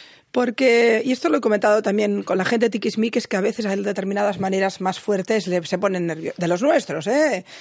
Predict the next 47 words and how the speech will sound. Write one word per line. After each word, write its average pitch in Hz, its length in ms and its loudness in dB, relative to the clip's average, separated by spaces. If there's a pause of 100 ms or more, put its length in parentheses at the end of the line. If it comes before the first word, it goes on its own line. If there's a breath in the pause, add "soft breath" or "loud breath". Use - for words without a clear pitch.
(180 loud breath)
Uy, 220 400 4
uy, 185 140 2
uy, 220 100 4
ya 190 100 4
sabes, 202 300 0
igual 220 280 4
que 226 140 2
dicen, 233 400 2
"Ay, 302 140 2
no 453 80 -2
tienes 381 240 -2
que 320 100 -4
ir 311 140 0
a, 285 240 2 (220 loud breath)
a 262 100 0
Telecinco", 277 500 -2
también 247 260 0
te 233 100 2
dicen, 247 220 0
"Ay, 320 160 4
el 370 120 2
rufián", 185 400 -2
¿no? 277 120 -6 (120)
Bien. 190 220 -2 (680 loud breath)
Ah, 247 520 4 (180)
y 254 280 -2
yo, 254 180 2 (300)
y 247 120 2
ese 269 240 0
es - 160 -6 (400)
el, 254 160 2
eh, - 240 -2
digamos 302 400 0
que - 80 -2
es - 80 -4
como 311 180 2
un 339 140 2
tic - 460 -2
demócrata 262 500 0
cristiano 254 500 2
que 262 100 2
tenemos 240 480 4
<laughs> - 40 -2
entre 240 200 4
los 220 140 4
revolucionarios 226 800 4
independentistas. 208 880 0